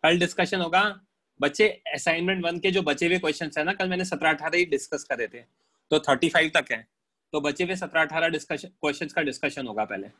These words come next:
ठीक है? चलो, so जितने बच्चे आ गए हैं, ठीक है। And accordingly फिर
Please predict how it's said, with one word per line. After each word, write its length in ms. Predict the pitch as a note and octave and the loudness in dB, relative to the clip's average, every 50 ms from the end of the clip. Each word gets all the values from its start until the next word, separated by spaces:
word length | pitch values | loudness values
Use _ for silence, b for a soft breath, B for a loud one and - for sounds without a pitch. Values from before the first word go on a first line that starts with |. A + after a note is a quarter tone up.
| _ _ _ _ _ _ _ - | _ _ _ _ _ _ _ 2
ठीक 140 | C#3 C#3 | 2 2
है? 140 | G3+ G#3 - _ _ _ _ _ _ _ _ _ _ _ _ _ _ _ _ _ _ _ _ _ _ _ - | 2 -2 -2 _ _ _ _ _ _ _ _ _ _ _ _ _ _ _ _ _ _ _ _ _ _ _ 0
चलो, 260 | - F#3 F#3 G#3+ A3 - _ _ _ _ _ _ _ _ | 2 4 4 4 4 2 _ _ _ _ _ _ _ _
so 140 | - F3 E3 | -2 0 0
जितने 260 | C#3 E3+ - F#3 F#3 | 0 0 0 2 2
बच्चे 220 | F3+ F3+ F3+ - G3 | 2 2 2 4 6
आ 140 | F3+ E3 | 6 6
गए 120 | E3 D#3+ F3+ | 6 4 0
हैं, 120 | F#3 F3+ | -2 0
ठीक 200 | - F3+ F3 F3 F3+ | 0 -2 -2 0 -2
है। 200 | F#3 G#3 - _ _ _ _ _ _ _ _ _ _ _ _ _ _ _ _ _ _ _ _ _ _ _ _ _ _ _ _ _ _ _ _ _ _ _ _ _ _ _ _ _ _ _ _ _ _ _ _ _ _ _ _ _ _ _ _ _ _ _ _ _ _ _ _ _ _ _ _ _ _ _ _ - | -6 -6 -8 _ _ _ _ _ _ _ _ _ _ _ _ _ _ _ _ _ _ _ _ _ _ _ _ _ _ _ _ _ _ _ _ _ _ _ _ _ _ _ _ _ _ _ _ _ _ _ _ _ _ _ _ _ _ _ _ _ _ _ _ _ _ _ _ _ _ _ _ _ _ _ _ -4
And 140 | D3 C#3+ C#3+ | -2 0 0
accordingly 500 | C#3+ - D3+ D3 D3 D3+ D#3 D#3+ E3 D#3+ | 0 2 2 4 4 2 0 -2 -4 -4
फिर 200 | - - C#3+ | -6 -8 -12